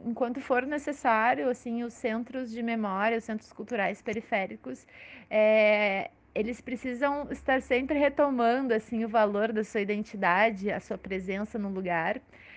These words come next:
porque nem sempre na, né, se é transmitido nas escolas ou em casa que existe. Então, tinham muitos jovens que, que não conheciam, nunca tinham entrado. Então, a gente,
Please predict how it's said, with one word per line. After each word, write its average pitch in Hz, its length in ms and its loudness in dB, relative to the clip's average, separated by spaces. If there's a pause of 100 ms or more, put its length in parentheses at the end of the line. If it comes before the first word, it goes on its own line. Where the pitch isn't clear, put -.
(180)
porque 247 540 2
nem 262 240 -2
sempre 294 560 -2
na, 220 300 0
né, 214 420 -2
se 254 200 -6
é 226 80 4
transmitido 240 1120 -4
nas 208 220 0
escolas 208 640 0
ou 208 100 -2
em 214 100 -2
casa 214 480 0
que - 120 -4
existe. 247 520 -2
Então, 214 280 -2
tinham 240 200 -6
muitos 233 320 -4
jovens 226 360 2
que, 247 180 -10 (180)
que 277 120 -8
não 262 180 0
conheciam, 311 760 0 (280)
nunca 220 280 0
tinham 254 280 -4
entrado. 262 460 4
Então, 220 220 0
a 214 80 0
gente, 233 400 -4